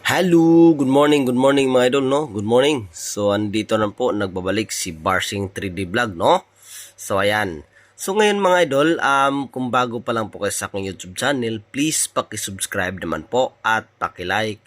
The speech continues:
and share and click the notification bell para maging updated naman po kayo sa aking mga video, no?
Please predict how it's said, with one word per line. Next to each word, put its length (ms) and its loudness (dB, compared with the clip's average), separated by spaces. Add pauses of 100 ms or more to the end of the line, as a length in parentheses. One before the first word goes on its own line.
(400)
and 160 -14
share 560 2
and 320 -6
click 240 -8
the 160 -8
notification 640 -8
bell 160 -4
para 240 -2
maging 240 0
updated 560 -4
naman 240 -2
po 160 -8
kayo 160 -2
sa 160 -4
aking 160 -6
mga 160 -6
video, 400 -6
no? 320 0